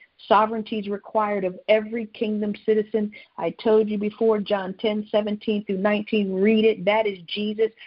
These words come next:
proclaiming his sovereignty. And he says it was my, uh, that, that he did it because it was a command that he heard from his Father. So your sovereignty, reclaiming it is not an option. It is required if you are a kingdom citizen. So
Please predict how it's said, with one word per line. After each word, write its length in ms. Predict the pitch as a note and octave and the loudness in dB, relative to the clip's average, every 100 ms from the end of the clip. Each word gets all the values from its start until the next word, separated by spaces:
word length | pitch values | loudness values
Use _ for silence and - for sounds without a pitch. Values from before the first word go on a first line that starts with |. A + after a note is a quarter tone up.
| _ | _
proclaiming 840 | - G3 F#3 - A3+ A3+ A3+ A3 G#3 | 0 2 2 -2 0 2 0 -2 0
his 140 | G#3 G#3 - | -2 -2 -2
sovereignty. 680 | G#3+ G#3 F#3+ F3 - E3+ D#3+ - _ | 0 0 -2 -8 -6 -8 -8 -16 _
And 140 | G3 G3 | -2 0
he 120 | F#3 - | -2 0
says 280 | A#3 A3+ A3 | 4 4 4
it 140 | A3 | 2
was 160 | G3 F#3 | 0 -2
my, 100 | G3 F3+ | -6 -2
uh, 120 | F#3+ F#3 | -4 -2
that, 140 | F#3 F#3 F3+ | -6 -8 -6
that 160 | F3+ - | -8 -6
he 160 | G3 E3+ A3+ | -8 -4 0
did 160 | B3+ | 0
it 100 | C4 A3+ | 0 -6
because 260 | G#3+ G3+ | -4 0
it 80 | G3+ | 0
was 140 | F3+ | 0
a 220 | F3+ - - | -4 -6 -6
command 840 | F#3+ F#3 F#3+ A3+ A3+ D#3 E3 E3+ - - - | -4 0 2 2 2 -2 -4 -8 -16 -8 0
that 160 | F#3 | 0
he 180 | F#3 F#3+ | 0 -6
heard 280 | G3+ G3 F#3 | -4 -4 -4
from 140 | G3 | -8
his 160 | F#3 F#3 - | -10 -8 -4
Father. 340 | F3+ F3 D#3 | -2 -2 -8
So 140 | - | -6
your 280 | F3+ F#3 A3+ A#3 | -4 0 0 0
sovereignty, 580 | A#3 A3+ A#3+ A#3 B3+ A#3 - - - | -2 -2 -2 -6 -6 -8 -14 -14 -4
reclaiming 580 | F#3 - A3 A3+ A#3+ A#3 | -4 2 2 4 0 0
it 120 | G#3+ | 0
is 100 | F#3 | 0
not 220 | G3+ G3+ | -2 -4
an 100 | F#3 - | -6 -4
option. 560 | G#3+ A3 - B3 A3 - _ | -4 -4 -4 -2 -2 -6 _
It 120 | - A3+ | -2 0
is 180 | G3 | 0
required 800 | G3 G3 - - B3 G#3 D#3+ E3 - | 0 -2 -6 -2 0 0 -2 -4 -4
if 180 | G3+ G#3 | -4 -2
you 160 | G3+ | 0
are 60 | G3 | -2
a 80 | G3 | 0
kingdom 380 | G#3+ G3 F#3+ - | -2 -2 -4 0
citizen. 360 | G#3 G3 - - _ _ _ - - - - | 0 0 -4 -20 _ _ _ -20 -20 -20 4
So 340 | A3+ G3+ - | 4 4 0